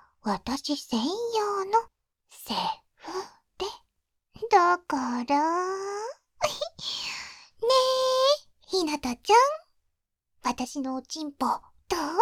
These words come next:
た？気持ちよかった？ひなたちゃん、いっぱい仲出しされて、行きまくってたもんね。<laughs> 意地悪してごめんね。あ、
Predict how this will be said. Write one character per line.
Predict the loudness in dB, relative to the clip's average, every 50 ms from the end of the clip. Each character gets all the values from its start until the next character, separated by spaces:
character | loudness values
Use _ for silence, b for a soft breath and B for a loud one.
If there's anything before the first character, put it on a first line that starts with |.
| 8 8 6 6 6 _
た？ | -4 -4 -2 -2 -4 -6 -6 -6 -8 -8 -10 b b b b b b b b b b _ _ _
気 | -6 -4 -2 0 2
持 | 2 2 2 2
ち | 2 4 6 6
よ | 6 6 6
か | 6 6 6 4
っ | 0 _
た？ | 0 0 2 2 0 -2 -2 -2 -4 -4 -4 -6 -8 B B B B B B B B B B _
ひ | -8 -6 -4 -2
な | -2 -2 -2
た | -4 -6
ち | -6 -8 -8
ゃ |
ん、 | -6 -6 -6 -8 B B B B B
い | 0 0 0
っ | 0 -4 _ _ _ _ _
ぱ | 2 2 2
い | 0 -2
仲 | -2 0 2 2
出 | 2 2
し | -2 -4 -6
さ | -6 -2 -2
れ | -2 -2
て、 | 0 -4 -4 -4 -6 -10 _ _ _ 2 4
行 | 4 4 4 2
き | -2 -6 -4
ま | -2 -2 -2
く | 2
っ | 4 4 4 4
て | 4 2 6
た | 6 6 6 6 4
も | 4 2
ん | 4 6
ね。 | 6 6 8 6 6 4 4 4 4 2 2 2 0 0 -2 -4 _ _ -6 -2 0 0 0 0 -2 -6 -8 -8 -8 -12 -16 -16 _ _ _ -8 B B B B B B B B B B B B B _ _
<laughs> |
意 | -8 -8 -8
地 | -8 -8 -6 -2
悪 | 0 0 0 0 -4
し | -6 -10 -8
て | -8 -8 -8 -6 -6
ご | -6 -6
め | -4 -6 -6 -6 -8
ん | -8 -6
ね。 | -4 -4 -4 -2 -2 -4 -4 -4 -6 -12 _ _ _ _ _ _ _ _ _ _ _ _ _ _ _ _ _ _ _ _ _ _ _ _ _ _ _ _ _ _ _ _ -4
あ、 | -4 -4 -4